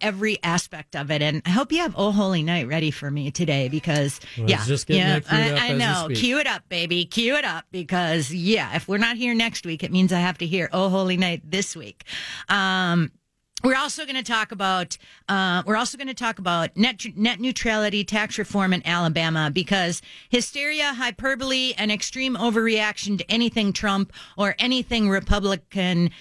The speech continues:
Speaker 1: is now just a given. It's just the way it is. You can expect it. There is a constant state of uproar and outrage going on out there. And of course, this week was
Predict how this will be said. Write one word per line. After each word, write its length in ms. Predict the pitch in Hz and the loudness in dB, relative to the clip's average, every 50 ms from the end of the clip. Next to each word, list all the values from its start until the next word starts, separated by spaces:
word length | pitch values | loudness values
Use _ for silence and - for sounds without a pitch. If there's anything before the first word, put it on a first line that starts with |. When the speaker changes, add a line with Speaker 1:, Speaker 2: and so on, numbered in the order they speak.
| - - - | -20 -10 -2
Speaker 1:
is 220 | 196 202 196 160 175 | 0 0 0 0 0
now 480 | 208 208 214 208 214 214 208 208 214 | 0 2 2 2 2 0 0 -2 -2
just 320 | 165 - 220 208 - - 226 | -2 -4 -6 -6 -8 -8 -10
a 40 | |
given. 520 | 180 151 151 208 190 170 143 160 156 139 143 | -12 -6 -4 -2 -2 -2 -2 -2 -2 0 0
It's 260 | 160 160 - - - | 0 0 0 -2 -4
just 480 | - 220 240 - - - - - 170 160 | -2 -2 -2 -2 -4 -8 -10 -10 -2 0
the 140 | 185 185 | 2 2
way 320 | 165 160 185 202 208 208 202 | 4 4 4 2 2 2 0
it 100 | 196 185 | 0 0
is. 320 | 175 160 156 151 - - | 0 0 0 0 0 2
You 160 | 196 226 226 | 2 2 2
can 160 | - - 175 185 | 2 2 2 2
expect 560 | 180 - - - - - 196 175 - - 180 | 0 -2 -6 -10 -8 -4 -4 -4 -4 -4 -6
it. 140 | - 143 - | -6 -4 -2
There 180 | 190 190 185 | 0 0 2
is 180 | 185 185 - - | 2 0 0 0
a 280 | 180 175 170 165 156 - - - - - - - | 0 0 0 0 -2 -4 -8 -14 -14 -14 -8 -6
constant 680 | - - - 302 294 302 294 - - - 285 254 226 190 | -4 0 0 0 0 0 -2 -4 -6 -6 -6 -6 -4 -6
state 360 | - - - 226 220 220 214 - - | -6 -6 -4 -2 -2 -2 -2 -2 -4
of 140 | 196 160 - | -4 -2 0
uproar 560 | 202 233 - - 220 196 190 196 196 196 196 - - | -2 -2 -2 0 0 0 2 2 2 0 0 0 0
and 180 | 175 185 196 - - | 0 0 0 0 0
outrage 840 | 208 226 233 226 - 185 196 180 170 170 165 170 165 135 - - - | 0 0 0 -2 -2 -2 -2 0 2 2 2 0 0 -2 -6 -6 -4
going 320 | - 180 190 185 180 180 | -2 0 2 4 4 4
on 340 | 175 170 160 160 160 165 147 - - - - - - | 4 4 2 2 2 0 -2 -4 -10 -18 -16 -8 -4
out 240 | 180 175 170 - - | 0 0 0 0 0
there. 340 | 190 175 170 170 170 165 - - | 0 0 0 0 0 -2 -2 -2
And 120 | 170 185 | -2 -2
of 60 | 185 | -2
course, 300 | - 196 196 196 - - | 0 0 0 0 -2 -4
this 280 | - 180 220 208 - - | -2 -2 -2 -2 -2 -6
week 380 | 180 185 196 196 190 - - | -10 -8 -8 -8 -8 -8 -8
was 560 | 196 185 180 175 175 175 175 175 170 143 - | -4 0 0 2 2 2 4 2 2 2 -2